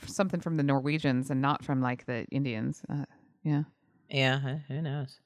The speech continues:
Speaker 1: I guess that Native Americans was the proper term. Yeah.
Speaker 2: Well, it's, it's, and then again, these are must-try foods, not necessarily
Speaker 1: Yeah, that's a good
Speaker 2: staple
Speaker 1: point. Good
Speaker 2: foods. So
Speaker 1: point.
Speaker 2: let's, you know.
Speaker 1: Yeah,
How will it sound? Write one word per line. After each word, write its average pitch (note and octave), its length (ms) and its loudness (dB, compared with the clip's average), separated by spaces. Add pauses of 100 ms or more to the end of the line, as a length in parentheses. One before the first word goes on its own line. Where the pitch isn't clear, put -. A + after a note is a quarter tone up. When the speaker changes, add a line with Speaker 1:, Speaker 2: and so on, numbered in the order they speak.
(400)
Speaker 1:
I - 40 -20
guess F3 120 -2
that D#3+ 100 -4
Native C#3+ 240 2
Americans B2+ 460 -2
was B2+ 120 -4
the - 60 -8
proper C3 260 -2
term. C3 320 -4
Yeah. C#3+ 160 -6
Speaker 2:
Well, G3 140 2
it's, G#3+ 180 0
it's, B3+ 240 -2
and C4 160 0
then C#4+ 100 2
again, E3+ 360 -2
these A#3+ 220 0
are F#3+ 80 2
must-try D3 640 -2
foods, - 400 -16
not D#3 280 0
necessarily - 440 -4 (180)
Speaker 1:
Yeah, F#3+ 80 4
that's D3+ 120 0
a - 20 -10
good D#3 100 -6
Speaker 2:
staple - 60 -8
Speaker 1:
point. A#2+ 240 -2
Good D#3+ 120 0
Speaker 2:
foods. - 60 -4
So B2 40 -2
Speaker 1:
point. D#3+ 120 -4
Speaker 2:
let's, D3+ 320 -4
you D#3 120 -6
know. D3 80 -2
Speaker 1:
Yeah, C3 140 -6